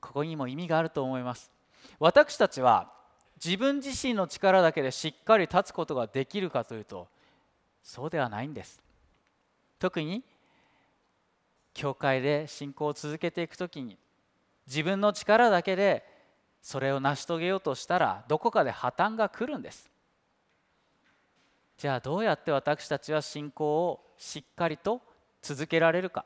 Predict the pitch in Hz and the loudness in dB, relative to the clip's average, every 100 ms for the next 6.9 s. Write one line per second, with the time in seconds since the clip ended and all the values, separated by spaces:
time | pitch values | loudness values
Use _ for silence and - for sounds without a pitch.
0 | - - 175 262 277 - - - - 185 | -10 -6 -2 -2 -4 -8 -20 -4 4 4
1 | 175 147 147 226 - 175 165 220 131 135 | 4 2 6 4 2 -6 2 6 8 8
2 | 151 160 175 - 175 170 185 208 - 120 | 4 4 -2 0 2 2 0 -2 -4 -8
3 | - 147 151 185 185 202 135 - 233 302 | -6 -4 -4 -4 -4 -4 -6 -10 -10 -8
4 | 208 - - - _ _ _ _ _ _ | -10 -12 -20 -20 _ _ _ _ _ _
5 | _ _ _ _ - 160 175 180 180 185 | _ _ _ _ 2 6 8 6 2 2
6 | 185 - 202 196 208 202 226 185 | 2 0 -4 2 2 2 0 -4